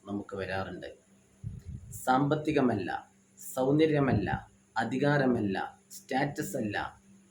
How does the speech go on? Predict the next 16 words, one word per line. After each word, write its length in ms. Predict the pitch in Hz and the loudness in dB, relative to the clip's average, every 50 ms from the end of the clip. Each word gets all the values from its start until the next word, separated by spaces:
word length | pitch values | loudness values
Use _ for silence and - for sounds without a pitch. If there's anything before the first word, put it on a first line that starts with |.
| _ - | _ -16
സ്വഭാവമല്ല 840 | - - - 123 120 113 123 131 139 147 143 127 120 117 110 104 101 98 85 - - - - - - - - - - - - - - - - - - - 110 | -12 -8 -4 -2 0 2 4 4 6 6 4 4 2 2 2 0 0 0 -2 -4 -6 -10 -18 -20 -20 -20 -20 -20 -18 -18 -16 -16 -16 -16 -18 -18 -12 -4 -2
ഒരാളെ 340 | 113 120 120 123 120 117 - - | 0 2 2 2 2 2 0 -2
സ്നേഹിക്കുന്നതിൻ്റെ 880 | - 110 110 113 113 120 135 - - 123 120 113 110 113 117 113 110 110 104 104 | -4 -4 -2 -2 -4 -4 -6 -6 -4 -2 -2 0 0 0 0 0 0 0 0 0
മാനദണ്ഡമെന്ന് 760 | 104 110 110 110 107 117 113 110 113 110 107 107 107 107 107 - | 0 0 0 0 0 -2 0 0 0 0 2 2 0 0 -2 -4
പഠിപ്പിച്ച 440 | 98 92 101 95 - - - - 92 87 - - - - - - _ _ _ _ _ _ _ _ - - - - - - - - - - _ _ _ _ - - | -6 -8 -8 -10 -12 -12 -12 -10 -10 -10 -10 -12 -14 -20 -20 -20 _ _ _ _ _ _ _ _ -20 -20 -20 -18 -18 -18 -18 -18 -20 -20 _ _ _ _ -12 -10
വെളുവെളുത്ത 480 | 120 127 139 143 147 147 151 147 - 147 143 | -8 -6 -4 -4 -2 -2 -4 -4 -4 -4 -4
സൽമാൻ 400 | - 135 135 139 147 151 156 156 156 156 - | -2 -2 0 2 2 4 4 4 2 0 0
ഫാരിസി 420 | 143 143 147 151 151 147 - 143 143 139 | 0 2 2 0 -2 -2 0 0 0 2
റളിയല്ലാഹു 640 | 139 135 139 143 147 143 139 139 139 139 139 135 131 | 0 0 0 0 2 2 2 4 4 4 2 2 0
അൻഹുവിനെയും 680 | 131 127 131 131 139 135 131 131 131 127 123 123 113 110 107 - - - - _ _ _ _ _ _ _ _ - | 0 0 0 0 0 0 2 2 2 4 2 2 0 -2 -4 -8 -12 -18 -20 _ _ _ _ _ _ _ _ -4
കറുകറുത്ത 500 | - 123 135 143 139 143 147 143 147 - 143 139 | -2 0 0 2 2 2 0 0 0 0 0 2
ബിലാൽ 400 | 139 135 131 139 147 151 151 156 156 - - | 2 2 4 4 4 4 4 4 2 0 -2
റളിയല്ലാഹു 640 | 139 143 147 151 151 147 143 139 139 143 139 135 135 135 | -2 0 2 2 2 2 4 4 6 4 4 4 2 -2
അൻഹുവിനെയും 680 | 131 135 139 139 139 139 135 135 135 135 131 131 127 120 120 107 101 101 101 113 | 0 0 0 0 0 0 0 0 0 0 0 2 2 2 0 -2 -6 -8 -2 0
തോളോട് 380 | 117 127 135 139 139 131 127 131 - - | 2 2 4 2 2 2 0 -2 -2 0
ചേർത്തുകൊണ്ട് 560 | 127 127 123 - 123 120 127 127 123 113 | 0 0 0 0 -2 -2 0 2 2 2